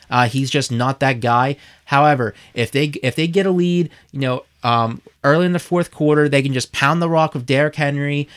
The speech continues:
Um, they have a good enough defense to shut opposing offenses down, or at least slow them down.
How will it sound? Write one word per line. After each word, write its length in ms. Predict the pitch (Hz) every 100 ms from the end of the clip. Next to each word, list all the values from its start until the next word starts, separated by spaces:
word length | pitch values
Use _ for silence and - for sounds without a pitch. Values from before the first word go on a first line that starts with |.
| -
Um, 200 | - 123
they 60 | 120
have 80 | 120
a 60 |
good 180 | 117 165
enough 240 | 170 170 -
defense 500 | 170 160 160 151 -
to 120 | 151
shut 340 | 131 156 147
opposing 460 | 127 - 147 147 147
offenses 480 | 143 175 151 160 147
down, 400 | 147 139 139 135
or 60 |
at 80 | 123
least 200 | 135 139
slow 240 | - 160 160
them 180 | 127
down. 360 | 123 120 120 120